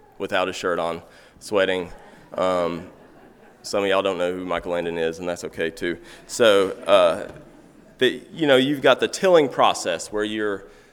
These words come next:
taking those larger clods and breaking them up until there's something soft. And,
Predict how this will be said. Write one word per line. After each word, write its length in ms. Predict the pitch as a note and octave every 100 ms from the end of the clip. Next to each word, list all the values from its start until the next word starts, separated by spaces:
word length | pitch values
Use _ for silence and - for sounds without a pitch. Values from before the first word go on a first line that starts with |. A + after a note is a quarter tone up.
| _ -
taking 460 | - B2+ B2+ A#2
those 460 | A2+ A#2 A#2 A2 A2
larger 400 | G#2+ A2 A#2 A2+
clods 500 | A2 A#2 G#2 G#2 G#2
and 140 | F#2+ F#2+
breaking 320 | G#2+ G#2+ G#2+
them 100 | G#2
up 220 | G2 G2
until 240 | G2 A#2
there's 180 | G2 F#2
something 320 | - G2+ F#2
soft. 560 | F2 - F#2+ F2+ G2+ -
And, 160 | F2